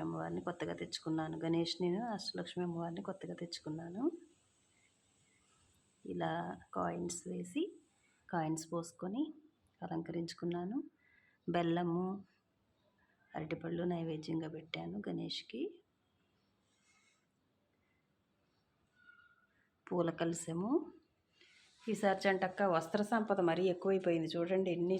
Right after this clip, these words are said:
చీరలు, తొమ్మిది చీరలు పెట్టాను అమ్మవారికి ఈసారి. పండ్లు, పసుపు కూడా లక్ష్మీ అమ్మవారే, అందుకే పసుపు కూడా పెట్టాను. ఇక్కడ చూడండి, కలశం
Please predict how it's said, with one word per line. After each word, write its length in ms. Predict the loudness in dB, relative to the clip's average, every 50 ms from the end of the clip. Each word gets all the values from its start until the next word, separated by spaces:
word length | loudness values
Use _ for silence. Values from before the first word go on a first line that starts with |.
| 0 -2
చీరలు, 420 | -4 -2 0 0 2 2 2 2 0 -2 -8 -14 -18 -20 _ _ _ _ _ _ _ _ _ _ _ _ _ _ -20 _ -20 -20 _ -16 -14 -12 -12 -12 -14 -18 -20 -20 _ _ -6
తొమ్మిది 260 | -4 -2 -2 -2 -2 -2 0
చీరలు 260 | 2 2 2 4 2 2
పెట్టాను 360 | 2 2 2 2 2 2 0 -2 -6 -12 -20 _ _ _ _ _ _ _ _ _ -6 -6
అమ్మవారికి 440 | -4 -2 -2 -2 -2 -2 -4 -6 -8
ఈసారి. 360 | -8 -6 -6 -6 -6 -6 -8 -10 -12 _ _ _ _ _ _ _ _ _ _ _ _ _ _ _ _ _ _ _ _ _ _ _ _ _ -20 -20 -12 -6
పండ్లు, 420 | -4 0 2 2 2 4 2 2 0 0 -4 -6 -12 -20 _ _ _ _ _ _ _ _ _ _ _ _ _ _ _ _ _ _ -4
పసుపు 360 | -4 -4 -4 -6 -4 -2 0 0
కూడా 240 | 2 2 4 4 6 4 4 2 -2 -16 -20 _ _ -6 -4 -2
లక్ష్మీ 320 | -2 -2 0 2 4 4 6 6
అమ్మవారే, 460 | 6 4 4 2 2 0 0 -2 -4 -6 -8 -10 _ 0 0
అందుకే 260 | 0 0 0 -2 -2 -2 -2
పసుపు 300 | -2 -2 -4 -8 -8 -6 -2
కూడా 140 | -2 -2 -2 -2 -4
పెట్టాను. 500 | -8 -8 -6 -4 -2 0 0 0 0 2 2 2 2 0 -4 -16 -18 -20 -20 -20 -20 -20 -20 -20 -20 -20 -20 -20 -20 -10 -6 -4 0
ఇక్కడ 160 | 4 4 4 4 4
చూడండి, 360 | 4 4 6 6 6 4 4 2 2
కలశం 340 | 2 2 2 2 2 4